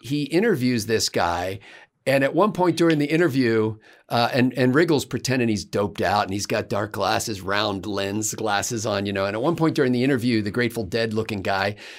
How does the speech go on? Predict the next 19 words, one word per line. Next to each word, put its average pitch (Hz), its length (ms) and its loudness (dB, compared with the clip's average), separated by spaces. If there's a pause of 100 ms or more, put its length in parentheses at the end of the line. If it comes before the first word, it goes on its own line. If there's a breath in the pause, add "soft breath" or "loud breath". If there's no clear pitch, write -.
(160 loud breath)
um, 98 480 0 (480 soft breath)
says - 360 2
something 127 380 2
about 107 440 2
the 101 100 -2
Marines 101 640 0
being 98 260 -4
baby 98 340 -2
killers 92 540 -4
or 92 60 -10
something 95 360 -4
like 90 220 -6
that. 98 340 -4
<clears throat> - 1120 -12
And 123 180 0
Rob 147 220 4
Riggle, 131 360 2 (440 loud breath)
uh, 90 360 0 (540)
just - 260 -4